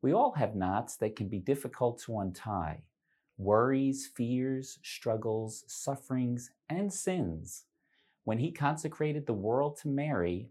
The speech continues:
the Mother of God, Pope Francis affirmed that Mary is the mother who patiently and lovingly brings us to God,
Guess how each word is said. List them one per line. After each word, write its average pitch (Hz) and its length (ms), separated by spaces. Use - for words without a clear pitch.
the 98 80
Mother 117 380
of 110 120
God, 117 440
Pope 147 200
Francis 175 440
affirmed 135 500
that 113 160
Mary 156 560
is 113 160
the 113 100
mother 135 460
who 107 240
patiently 170 720
and 139 100
lovingly 110 560
brings 165 380
us 90 160
to - 140
God, 85 420